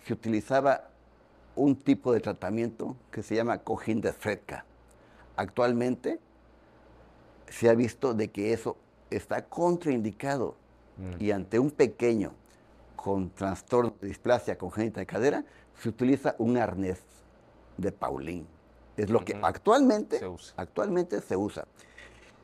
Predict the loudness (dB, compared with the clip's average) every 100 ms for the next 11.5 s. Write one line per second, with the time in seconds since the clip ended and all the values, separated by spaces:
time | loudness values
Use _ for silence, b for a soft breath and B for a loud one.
0 | -20 -20 -10 0 6 8 8 4 2 4
1 | 6 4 0 -20 -6 0 4 4 2 -2
2 | _ _ _ -20 -20 -20 -20 -20 -20 -6
3 | 2 4 6 4 4 0 0 2 4 4
4 | 2 -4 _ 0 0 0 2 4 2 0
5 | -2 0 2 2 -2 -10 -20 _ _ -2
6 | 0 2 0 -2 -10 -16 -10 -10 -10 _
7 | _ -12 -8 -8 -2 0 0 -6 2 2
8 | 2 -4 -8 -10 _ _ _ -20 -20 -18
9 | 0 0 0 -2 2 4 6 4 2 -2
10 | -2 -2 -6 -12 -6 0 2 4 2 2
11 | -4 -4 -4 -6